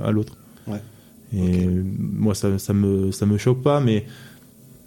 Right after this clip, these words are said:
Speaker 1: souvent quand même, j'ai, voilà, par exemple, moi sur les relais, je suis souvent performant parce que ça me tient énormément à cœur de courir avec des amis, euh, à, voilà, avoir une, une cause commune. Et, euh, c'est à moi aussi d'évoluer là-dessus et à penser seulement à,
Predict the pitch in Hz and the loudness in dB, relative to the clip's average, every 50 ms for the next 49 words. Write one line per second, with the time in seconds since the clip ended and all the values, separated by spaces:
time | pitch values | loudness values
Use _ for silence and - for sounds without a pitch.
0 | - - - - - 131 117 110 123 131 127 127 113 110 110 113 113 98 104 104 | -14 -12 -10 -4 0 2 2 4 4 2 2 2 4 4 4 2 2 2 2 2
1 | 104 101 101 101 101 101 101 104 107 110 110 - 107 104 101 98 95 - - - | 2 2 2 2 2 0 0 -2 -4 -6 -6 -2 0 0 2 2 0 -2 -6 -8
2 | - 98 95 101 101 117 117 107 - 117 107 - - 110 104 107 101 104 107 110 | -4 -2 0 0 2 2 2 2 0 0 0 2 0 2 2 2 2 4 4 4
3 | 117 123 123 123 113 98 101 104 - - 110 - - - 117 113 117 113 110 131 | 4 4 2 0 -2 -4 -4 -4 -4 -4 -6 -4 0 0 2 2 2 0 0 -2
4 | 117 - - 117 107 113 127 139 131 117 98 - - - 117 117 117 - - - | -2 -2 -2 0 2 4 4 2 2 0 -2 -2 0 0 0 0 0 -2 -8 -20
5 | - - - - - - - 107 107 104 104 - - 107 101 98 110 110 107 104 | -20 -20 -20 -20 -12 -4 0 2 2 2 2 2 2 2 2 4 2 2 2 2
6 | 107 107 110 104 98 92 - 120 113 110 - - - 110 101 101 - - 113 107 | 2 2 2 2 0 0 0 0 0 0 -2 -6 -4 -2 -2 -2 -2 0 0 2
7 | 107 104 101 98 95 95 101 98 95 98 98 95 107 117 127 123 110 98 95 92 | 2 2 2 0 0 2 0 2 2 2 2 4 4 4 4 2 2 0 0 -2
8 | 92 - - - - - - - - - - - - - 90 87 98 110 113 95 | -4 -6 -10 -20 -20 -20 -20 -20 -20 -20 -20 -14 -6 -4 0 0 2 2 2 0
9 | 95 95 92 95 95 95 92 90 90 90 90 90 90 - 95 95 101 - - 117 | 0 0 0 0 0 0 0 0 0 2 0 0 0 0 0 -2 -2 2 2 2
10 | 113 - - - 120 110 117 127 143 127 127 - - - - - - - - - | 2 2 2 2 2 4 4 4 4 2 2 0 -2 -8 -12 -16 -18 -20 -20 -20
11 | - - - - - - - - 104 101 95 95 92 92 95 95 98 101 101 104 | -20 -20 -20 -20 -18 -10 -6 -2 0 0 2 2 2 0 0 0 0 0 -2 -2
12 | 104 107 104 - - 101 98 107 123 127 113 107 - 139 120 110 110 101 98 101 | -2 -2 -4 -2 0 2 2 4 4 4 2 2 2 2 2 2 2 2 2 2
13 | 104 113 127 131 117 101 - - - 160 170 151 - 98 90 90 - - 98 - | 4 4 4 4 2 0 0 0 2 2 4 4 4 4 2 0 -2 -4 -4 -2
14 | - 104 - - 101 98 101 104 107 101 95 95 92 90 | -2 -4 -2 0 0 2 2 2 2 2 2 0 -2 -4